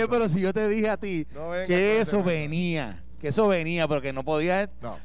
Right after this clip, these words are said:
Speaker 2: que
Speaker 1: Ya,
Speaker 2: había que
Speaker 1: déjame,
Speaker 2: llevarlo a
Speaker 1: bueno, pero
Speaker 2: paso, ¿no?
Speaker 1: seriamente, déjame, déjame hacer una... Un destaque. Yo creo que anoche fue, se hizo una gran noticia para Puerto Rico el traer todos estos grupos de otras edades a poder vacunarse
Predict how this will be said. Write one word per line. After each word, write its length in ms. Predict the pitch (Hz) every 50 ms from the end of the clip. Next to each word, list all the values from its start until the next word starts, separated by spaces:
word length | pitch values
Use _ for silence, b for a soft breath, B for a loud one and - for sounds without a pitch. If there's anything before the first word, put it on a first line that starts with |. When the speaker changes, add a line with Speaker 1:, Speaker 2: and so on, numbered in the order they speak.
| - -
Speaker 2:
que 80 | 165
Speaker 1:
Ya, 80 | 139 -
Speaker 2:
había 120 | 175 147
que 60 | 147 165
Speaker 1:
déjame, 180 | 175 190 190 196
Speaker 2:
llevarlo 580 | 208 220 233 247 254 240 226 214 196 185 156
a 40 | -
Speaker 1:
bueno, 0 |
pero 160 | 156 156 160 156
Speaker 2:
paso, 420 | 151 175 180 156 - 147 110 - - -
¿no? 200 | - - 151 208
Speaker 1:
seriamente, 440 | 202 175 170 156 139 120 113 113 107
déjame, 480 | 117 127 143 151 151 151 147 151 151
déjame 300 | 135 127 127 135 143 147 147
hacer 240 | 139 - 151 151 147
una... 680 | 143 143 143 139 131 127 123 120 113 110 104 92 90 87 - - - B B B B B B B B B B
Un 140 | - 131 131
destaque. 520 | 143 139 - 143 127 123 107 120 123 123 - - -
Yo 160 | 123 123 123
creo 200 | - 135 139 139
que 420 | 127 139 135 131 127 127 127 123 120 -
anoche 340 | 117 120 127 135 - 147
fue, 180 | 135 - 139 131
se 140 | - 135 131
hizo 160 | 120 151 143
una 180 | 139 131 120 117
gran 300 | 117 123 135 147 156 156
noticia 400 | 156 151 - 147 135 - 147 135
para 200 | 131 131 131 127
Puerto 300 | - 127 131 - - 135
Rico 400 | 120 123 131 131 - 147 147 147 - - B B B B B B B B B
el 180 | 135 135 135 -
traer 380 | - 139 123 120 123 139 151
todos 160 | 151 - 156 147
estos 200 | - 160 147 131
grupos 420 | - 135 139 131 - 139 143 143 139 - - - - b b b b b b b - 123
de 600 | 123 131 131 127 127 127 127 127 123 123 123 123 127
otras 340 | 135 147 - 165 165 156 151
edades 400 | 139 131 131 131 139 143 139 139
a 100 | 135 -
poder 280 | - 117 117 123 135
vacunarse 760 | 139 151 151 - 143 135 127 127 127 120 - - 135 135 123